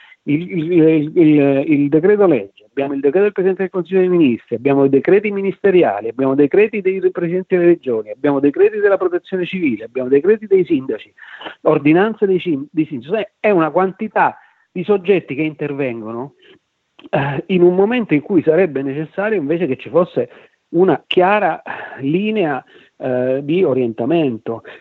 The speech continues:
e quindi si evitassero tutti anche i conflitti che ci sono stati tra diversi tipi di atto. Il che non vuol dire, eh, mettere sotto i piedi il regionalismo, l'autonomismo, eccetera.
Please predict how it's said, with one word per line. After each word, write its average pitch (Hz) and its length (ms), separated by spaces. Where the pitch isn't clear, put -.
e - 180
quindi 185 300
si 143 80
evitassero 139 560
tutti 175 280
anche 151 280
i 135 40
conflitti 143 560
che 117 120
ci - 140
sono 131 240
stati 180 480
tra 165 300
diversi 143 420
tipi 123 260
di 127 100
atto. - 480
Il 202 100
che 294 140
non 196 140
vuol 196 160
dire, 180 460
eh, 147 380
mettere 156 520
sotto 165 340
i 139 40
piedi 147 400
il 123 80
regionalismo, 127 880
l'autonomismo, 127 760
eccetera. 113 480